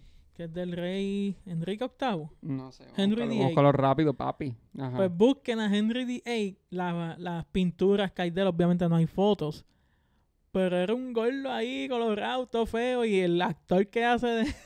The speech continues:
Speaker 1: <laughs> es lindo, de lindo.
Speaker 2: Eh.
Speaker 1: Que de hecho, ahí
Speaker 2: Ujú.
Speaker 1: fue que yo primero vi
Speaker 2: Henry,
Speaker 1: a Hen-,
Speaker 2: Henry,
Speaker 1: no.
Speaker 2: ¿qué? Cinco, seis, siete, Henry octavo.
Speaker 1: Sí, está,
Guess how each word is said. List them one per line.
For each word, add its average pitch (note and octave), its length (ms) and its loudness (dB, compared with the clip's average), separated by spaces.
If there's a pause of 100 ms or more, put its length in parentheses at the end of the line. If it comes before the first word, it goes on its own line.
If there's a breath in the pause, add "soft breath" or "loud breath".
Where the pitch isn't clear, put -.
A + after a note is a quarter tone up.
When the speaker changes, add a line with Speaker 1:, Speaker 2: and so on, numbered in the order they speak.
(160)
Speaker 1:
<laughs> - 280 -20
es G3 140 0
lindo, G3+ 580 2
de - 80 0
lindo. - 140 4
Speaker 2:
Eh. D#3 720 4 (160)
Speaker 1:
Que F#3+ 120 2
de F#3+ 220 4
hecho, A#3+ 340 -4
ahí F3+ 220 0
Speaker 2:
Ujú. E3+ 80 -4
Speaker 1:
fue G#3+ 100 0
que A3 120 -2
yo A3 140 2
primero A3+ 600 -4
vi A3+ 340 -2 (300)
Speaker 2:
Henry, F3 520 2
Speaker 1:
a F#3 200 0
Hen-, E3+ 80 4
Speaker 2:
Henry, F3+ 460 6
Speaker 1:
no. E3+ 60 2
Speaker 2:
¿qué? F3 140 2
Cinco, F#3 300 0
seis, E3+ 180 0
siete, D3+ 160 0
Henry D#3 380 2
octavo. C3 400 0
Speaker 1:
Sí, D#3+ 180 -2
está, F3 340 -6